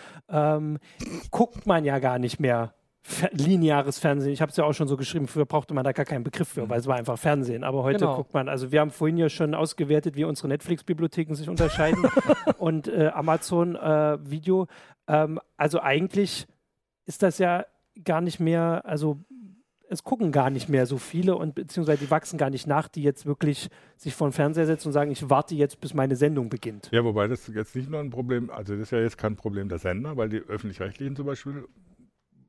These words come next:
Speaker 3: die Privaten teilweise, machen das ja auch sehr intensiv. Das Z D F geht sogar dazu über, dass wenn sie so zum Beispiel, was weiß ich, eine Krimiserie haben,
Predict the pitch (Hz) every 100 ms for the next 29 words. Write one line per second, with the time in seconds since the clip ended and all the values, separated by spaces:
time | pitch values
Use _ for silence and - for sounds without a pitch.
0 | _ _ 139 - 98 117 104 101 98 80
1 | - 98 127 143 131 135 - - - -
2 | 123 117 127 107 98 104 110 117 120 113
3 | 156 101 85 90 - 92 90 - 107 -
4 | 107 104 104 113 113 110 107 98 104 98
5 | 95 92 98 92 82 90 85 87 - 87
6 | 95 98 - 98 113 117 113 117 117 120